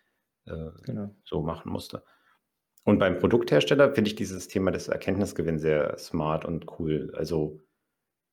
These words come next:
Speaker 1: da ist ja die Aufgabe im Prinzip, das Produkt immer aktuell zu halten, vorne zu halten. Zumindestens, wenn ich eine Innovationsführerschaft anstrebe.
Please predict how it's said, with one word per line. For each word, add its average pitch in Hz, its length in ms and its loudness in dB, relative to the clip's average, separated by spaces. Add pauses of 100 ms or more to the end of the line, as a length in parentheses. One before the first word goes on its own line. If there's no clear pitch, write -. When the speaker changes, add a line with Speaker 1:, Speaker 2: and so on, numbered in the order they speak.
(240)
Speaker 1:
da 90 160 4
ist - 120 0
ja 107 80 4
die 95 120 4
Aufgabe 92 380 4
im 87 100 2
Prinzip, 92 240 -8
das 85 160 -4
Produkt - 320 -4
immer 85 260 4
aktuell - 400 0
zu 85 140 0
halten, 82 260 2
vorne 82 300 -2
zu 80 180 -4
halten. 82 640 0 (1120)
Zumindestens, 85 640 -2
wenn 82 100 0
ich 80 80 -4
eine 87 100 0
Innovationsführerschaft 85 1200 2
anstrebe. 104 1120 0